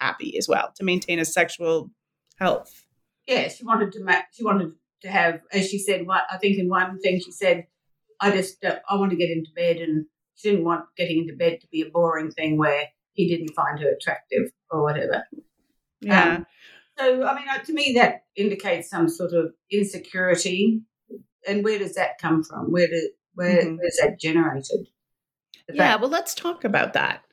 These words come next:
Speaker 1: Like, why, you know, what, where does that come from? What, how did Mandy and the women like Mandy convince you to write this book?
Speaker 2: Um,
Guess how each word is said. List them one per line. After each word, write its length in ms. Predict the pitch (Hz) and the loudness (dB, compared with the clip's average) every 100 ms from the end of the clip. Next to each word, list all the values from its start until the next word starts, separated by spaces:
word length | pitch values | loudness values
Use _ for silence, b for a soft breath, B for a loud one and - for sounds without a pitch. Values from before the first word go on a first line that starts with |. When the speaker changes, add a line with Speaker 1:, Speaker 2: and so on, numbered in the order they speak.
| b b - | b b -6
Speaker 1:
Like, 160 | 233 233 | -6 -2
why, 360 | 233 254 294 - | -2 0 -4 -8
you 140 | 226 | -2
know, 100 | 240 | 0
what, 320 | 226 233 269 220 | 0 -2 -4 0
where 200 | 233 285 | 4 4
does 120 | 311 | 2
that 180 | 294 - | -4 -4
come 220 | 294 370 | -4 -4
from? 340 | - 185 160 175 | -4 -4 -2 4
What, 260 | 208 - - | 4 2 -6
how 180 | 233 269 | -2 0
did 140 | 294 | 2
Mandy 360 | 226 214 226 208 | 2 2 2 2
and 100 | 190 | 0
the 40 | |
women 280 | 180 190 170 | 2 0 0
like 260 | 165 185 190 | 0 0 2
Mandy 260 | 180 170 | 0 0
convince 440 | 165 170 170 170 190 | -2 0 0 0 -2
you 60 | |
to 80 | 170 | 0
write 260 | 165 165 165 | 2 2 0
this 160 | 143 | -10
book? 340 | - - 107 - _ _ _ _ _ _ _ _ _ _ _ _ _ _ _ _ - - _ _ _ _ 269 | -4 -2 -2 -4 _ _ _ _ _ _ _ _ _ _ _ _ _ _ _ _ -20 -20 _ _ _ _ -2
Speaker 2:
Um, 600 | 277 277 277 277 254 | 0 0 -2 -12 -16